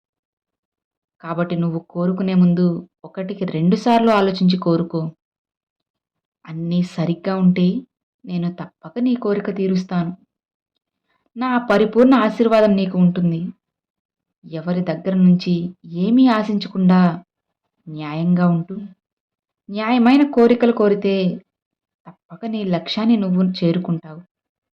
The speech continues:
నీకైనది నీకు రాసి పెట్టినప్పుడు కొంచెం ఆలస్యమైనా సరే అది నీకే చేరుతుంది బిడ్డా. ధైర్యంగా ఉండు. నీకు రావాల్సింది నీకు వస్తుంది.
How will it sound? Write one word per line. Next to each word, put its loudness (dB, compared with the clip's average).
నీకైనది 2
నీకు 4
రాసి -2
పెట్టినప్పుడు 0
కొంచెం -10
ఆలస్యమైనా 0
సరే -4
అది -12
నీకే -8
చేరుతుంది -4
బిడ్డా. 0
ధైర్యంగా 0
ఉండు. 2
నీకు -2
రావాల్సింది 4
నీకు 2
వస్తుంది. 2